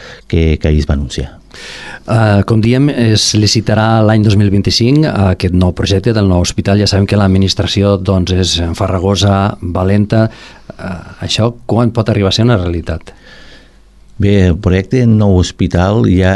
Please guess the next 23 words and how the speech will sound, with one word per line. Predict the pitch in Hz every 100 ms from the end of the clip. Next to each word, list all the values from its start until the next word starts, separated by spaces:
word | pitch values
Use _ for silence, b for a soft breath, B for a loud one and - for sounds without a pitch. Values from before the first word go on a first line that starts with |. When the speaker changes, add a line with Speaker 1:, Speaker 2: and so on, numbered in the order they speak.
| -
Speaker 1:
en | 92 85
si | - 98
mateix, | 92 85 85 104 -
per | -
l'envergadura | 82 87 87 87 82 85 98 107
de, | 98 87 80 -
de | 82
la | 82
inversió, | 80 80 80 - 80 95
sempre | 95 82 85
estem | 87
parlant | 82 80
de | 82
projectes | 85 73 69 - 90
que | 87
se'n | 78 73
poden | 76 76
anar | 76
perfectament | 76 76 73 76 78
als | 78
quinze | 80 71 69
anys. | 67 - B B B B -
Eh, | 95 82 82